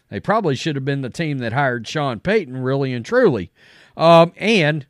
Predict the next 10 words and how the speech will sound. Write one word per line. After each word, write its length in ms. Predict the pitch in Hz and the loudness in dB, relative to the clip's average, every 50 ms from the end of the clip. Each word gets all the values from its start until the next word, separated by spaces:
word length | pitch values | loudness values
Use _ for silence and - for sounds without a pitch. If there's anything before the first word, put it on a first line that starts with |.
| _ _ | _ _
there's 280 | 196 147 151 156 143 | -6 -4 -4 -2 -2
all 180 | 165 165 165 147 | 0 0 0 -2
kinds 400 | - - 226 226 226 202 160 135 | -2 -2 -2 0 0 0 0 0
of 120 | 143 127 | -2 -2
rumors 400 | 131 135 131 127 131 143 143 120 147 | -2 -4 -4 -4 -2 -4 -4 -4 -4
about 260 | 139 147 147 151 156 | -4 -2 -2 0 2
all 160 | 156 156 143 | 2 0 0
kinds 320 | - 175 175 165 127 101 | 0 0 -2 -2 -2 -4
of 80 | 113 - | -8 -4
coaches 560 | - 233 226 190 156 - 139 135 131 127 - | 0 2 4 4 2 2 -2 -4 -4 -6 -10